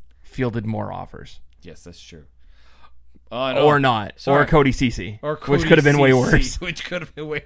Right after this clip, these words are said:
Speaker 2: worse. Let's, let's be
Speaker 1: It's, like,
Speaker 2: real
Speaker 1: basically
Speaker 2: here.
Speaker 1: a replacement player. <laughs>
Speaker 2: Um,
Speaker 1: Boy, if we were talking about that
Speaker 2: and I
Speaker 1: now.
Speaker 2: think, and I think, and I think Healy said Nylander and a pick.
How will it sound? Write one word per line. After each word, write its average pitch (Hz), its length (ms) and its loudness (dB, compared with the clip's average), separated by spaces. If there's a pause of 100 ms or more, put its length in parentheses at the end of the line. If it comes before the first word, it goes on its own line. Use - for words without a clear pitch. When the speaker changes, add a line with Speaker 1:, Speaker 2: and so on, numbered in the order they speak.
Speaker 2:
worse. 123 400 -14
Let's, 135 180 -14 (400)
let's 135 140 -10
be 143 80 -12
Speaker 1:
It's, 127 100 -4
like, 131 100 0
Speaker 2:
real 127 80 -6
Speaker 1:
basically 131 360 2
Speaker 2:
here. 127 80 2
Speaker 1:
a - 20 0
replacement 117 460 -4
player. - 340 0 (260)
<laughs> - 160 2 (220)
Speaker 2:
Um, 127 480 -10 (640)
Speaker 1:
Boy, 107 260 -14 (140)
if 113 100 -10
we 151 120 -2
were 147 80 0
talking 104 320 -8
about 101 160 -12
that - 80 -10
Speaker 2:
and 190 80 -6
I 202 40 -4
Speaker 1:
now. - 80 -10
Speaker 2:
think, 254 200 -8
and 170 100 -8
I 180 60 -6
think, 226 400 -8 (280)
and 160 120 -8
I 165 100 -6
think 190 300 -14
Healy 165 400 -10
said 127 420 -12
Nylander 135 500 -10
and 110 160 -12
a 82 80 -14
pick. - 540 -4